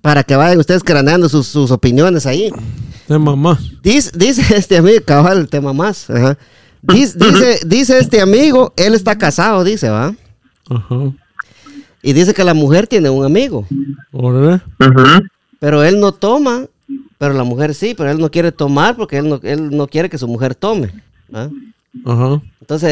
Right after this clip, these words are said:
Speaker 1: él, él para evitar que la mujer le den ganas de tomar, él tampoco toma, ¿va? Porque la mujer está en ese proceso de, de dejar de tomar, ¿va, primo?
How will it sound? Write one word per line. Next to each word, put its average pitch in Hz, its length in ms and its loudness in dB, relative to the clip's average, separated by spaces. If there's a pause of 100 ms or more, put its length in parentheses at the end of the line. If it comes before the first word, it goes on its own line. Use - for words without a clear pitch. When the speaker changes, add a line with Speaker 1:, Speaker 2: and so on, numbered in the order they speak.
(120)
Speaker 1:
él, 175 120 -4
él 170 180 0
para 151 320 2
evitar 151 380 -2
que 175 80 -6
la 156 80 0
mujer 143 240 2
le 170 100 4
den 175 80 2
ganas 175 200 2
de 170 100 2
tomar, 156 320 2
él 123 240 2
tampoco 123 400 -2
toma, 233 360 0
¿va? 127 120 -4
Porque 127 160 -10
la 120 80 -6
mujer 131 220 -6
está 175 200 -4
en 160 80 -2
ese 156 160 -4
proceso 135 480 -4
de, 95 320 -8 (540)
de 131 180 2
dejar 143 240 2
de 151 80 0
tomar, 139 340 -2
¿va, 113 120 -4
primo? 135 320 -6